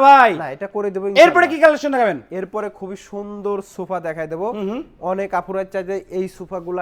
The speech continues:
Speaker 2: একটু, আহ, মানে ফোমগুলো অ্যাটাচ থাকে।
Speaker 1: আচ্ছা।
Speaker 2: আর একটু লুজ টাইপের সোফাগুলো দেখান রাশেদ ভাই, যেগুলো হচ্ছে আমরা
Speaker 1: এটা তো
Speaker 2: বা-,
Speaker 1: ওয়াশেবল নাকি?
Speaker 2: হ্যাঁ, ওয়াশেবল করা যাবে। এ-,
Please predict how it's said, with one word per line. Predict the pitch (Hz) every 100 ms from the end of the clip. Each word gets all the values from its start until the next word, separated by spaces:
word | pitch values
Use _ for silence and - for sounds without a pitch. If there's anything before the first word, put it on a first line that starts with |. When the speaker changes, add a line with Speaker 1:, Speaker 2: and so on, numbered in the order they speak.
| 175
Speaker 2:
একটু, | - 175
আহ, | 175 151 131 - 139
মানে | 143 151 151 _ -
ফোমগুলো | 180 185 185 147
অ্যাটাচ | 165 - 127 _ -
থাকে। | 156 170 208 _ _ 208
Speaker 1:
আচ্ছা। | 123 214
Speaker 2:
আর | 254 156
একটু | 147 165 160
লুজ | 190 220 - 208
টাইপের | 180 175 160
সোফাগুলো | 165 151 147 143
দেখান | 143 156 147
রাশেদ | 143 151 151
ভাই, | 214 - _ - 127
যেগুলো | 151 185 180
হচ্ছে | - 180
আমরা | 220
Speaker 1:
এটা | 285
তো | 269
Speaker 2:
বা-, |
Speaker 1:
ওয়াশেবল | 269 240 240 226
নাকি? | 226 165 165
Speaker 2:
হ্যাঁ, | 117 160
ওয়াশেবল | 156 175 180 -
করা | 165 151
যাবে। | 175 233 196 _ _ -
এ-, | 131